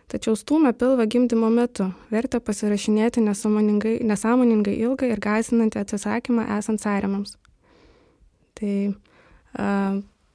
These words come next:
iš mūsų apklausos, e, trisdešimt vienas procentas moterų, e, kurios gimdė natūraliais takais, tai yra, nu, ne cezario pjūvis, e,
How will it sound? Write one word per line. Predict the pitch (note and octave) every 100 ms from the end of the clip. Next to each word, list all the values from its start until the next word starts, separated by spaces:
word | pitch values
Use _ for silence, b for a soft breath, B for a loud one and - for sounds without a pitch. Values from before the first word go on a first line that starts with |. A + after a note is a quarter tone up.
| _
iš | G3+ -
mūsų | A3 A3+
apklausos, | G#3+ G#3 G3 G3+ E4+ - -
e, | C4 C4 C4 B3+ C4+ _ -
trisdešimt | A#3+ A#3+ A#3 A3+ G#3+ G#3
vienas | G3+ A#3+ A#3+ G3 -
procentas | G3+ G#3+ G#3 F#3+ F3+
moterų, | G#3 D4+ D4+ C#4 B3+
e, | B3 A3+ A3 G#3+
kurios | A3 G#3+ G#3
gimdė | G#3 B3+ B3 G#3
natūraliais | G3 G3+ G3 G3+ G#3+ -
takais, | G3+ C4+ F4+
tai | - G#3+
yra, | G#3
nu, | B3+
ne | A3+ G#3
cezario | A#3 A#3 G#3 G3+
pjūvis, | A#3+ D#4+ C#4+ - B B B B B _
e, | -